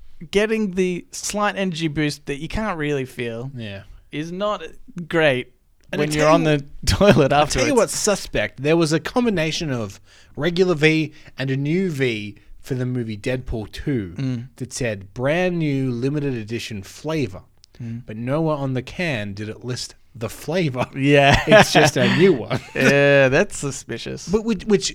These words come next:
Speaker 2: led to the conversation, then what flavor is V anyway? <laughs>
Speaker 1: <laughs> Yeah.
Speaker 2: I
Speaker 1: Yeah.
Speaker 2: guess you
Speaker 1: Yeah,
Speaker 2: can't
Speaker 1: I
Speaker 2: just be
Speaker 1: don't know.
Speaker 2: like, "It's the normal flavor, and now it's the new one."
Speaker 1: Yeah.
Speaker 2: <laughs> 'Cause neither of
Speaker 1: <laughs> Yeah,
Speaker 2: them
Speaker 1: okay.
Speaker 2: are a thing.
Speaker 1: Yeah, yeah.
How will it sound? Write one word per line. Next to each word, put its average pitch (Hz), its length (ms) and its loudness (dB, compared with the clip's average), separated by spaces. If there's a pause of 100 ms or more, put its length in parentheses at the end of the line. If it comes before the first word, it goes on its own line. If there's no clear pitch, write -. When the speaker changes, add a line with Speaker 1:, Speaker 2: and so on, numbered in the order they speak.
Speaker 2:
led 160 280 2
to - 80 -8
the 151 60 0
conversation, 131 800 -4
then 135 280 -2
what 143 200 4
flavor 135 380 0
is 127 300 -2
V 127 320 0
anyway? 139 500 -2
<laughs> 180 400 -2
Speaker 1:
<laughs> - 60 0
Yeah. 175 420 4 (160)
Speaker 2:
I - 580 -6 (220)
Speaker 1:
Yeah. 160 280 2
Speaker 2:
guess 165 240 4
you 170 100 -2
Speaker 1:
Yeah, 226 100 4
Speaker 2:
can't 247 100 8
Speaker 1:
I 240 100 8
Speaker 2:
just 294 60 2
be - 60 6
Speaker 1:
don't 175 80 8
know. 170 60 8
Speaker 2:
like, 156 280 8 (300)
"It's 151 220 -4
the 143 140 -4
normal 190 340 6
flavor, 110 500 -2 (300)
and 131 160 -2
now 113 240 0
it's 117 140 -12
the 120 140 -6
new 180 220 2
one." 104 220 -4 (120)
Speaker 1:
Yeah. 170 240 6
Speaker 2:
<laughs> - 20 10
'Cause 185 160 8
neither 240 360 10
of 202 100 10
Speaker 1:
<laughs> - 20 4
Yeah, 196 100 10
Speaker 2:
them 180 160 8
Speaker 1:
okay. 160 120 0
Speaker 2:
are 180 220 10
a 160 60 6
thing. 151 480 0 (260)
Speaker 1:
Yeah, 180 220 2
yeah. 170 320 0